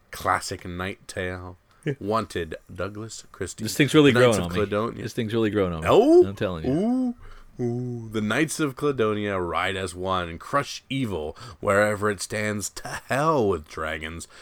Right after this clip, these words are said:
Speaker 1: To hell with wizards. Freedom for Green Valley.
Speaker 2: Yeah, if they stick the landing on this, I'm gonna have to stand corrected and, uh, I don't know,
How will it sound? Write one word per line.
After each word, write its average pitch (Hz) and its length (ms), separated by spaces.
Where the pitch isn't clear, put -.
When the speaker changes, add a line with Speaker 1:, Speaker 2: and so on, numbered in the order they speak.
Speaker 1:
To - 160
hell 107 460
with 98 260
wizards. 98 580
Freedom 80 720
for - 240
Green 92 380
Valley. 110 260
Speaker 2:
Yeah, 101 80
if 87 80
they 120 100
stick - 240
the 101 100
landing 101 320
on 82 100
this, 85 200
I'm 87 80
gonna 85 120
have 85 100
to - 80
stand 82 280
corrected 85 440
and, 78 260
uh, 78 300
I 85 60
don't 85 140
know, 76 360